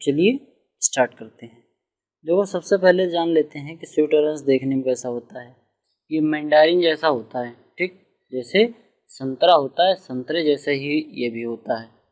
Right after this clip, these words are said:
ठीक। इसको हम क्या कहते हैं? sweet orange कहते हैं। इसका botanical name क्या होता है? citrus sinensis।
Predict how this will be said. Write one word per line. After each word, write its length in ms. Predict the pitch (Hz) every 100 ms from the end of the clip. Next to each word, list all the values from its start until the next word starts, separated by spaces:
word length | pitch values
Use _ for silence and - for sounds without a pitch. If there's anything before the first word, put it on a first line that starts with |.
| _
ठीक। 160 | - 254 - _ _ _ -
इसको 240 | - 165
हम 140 | 160 156
क्या 140 | 151
कहते 280 | 139 139 147
हैं? 240 | 147 208 254 _ _ _ _
sweet 320 | - 208 240 - -
orange 340 | 147 135 131
कहते 340 | 120 123 - 127
हैं। 220 | 127 131 _ _ _ -
इसका 280 | 143 - 185
botanical 580 | 165 160 156 156 170
name 220 | 165 165 170
क्या 140 | 175
होता 300 | 160 156 165
है? 200 | 165 214 - _ _ -
citrus 680 | - 151 147 180 214 214 - _
sinensis। 840 | - 139 139 131 123 - 123 117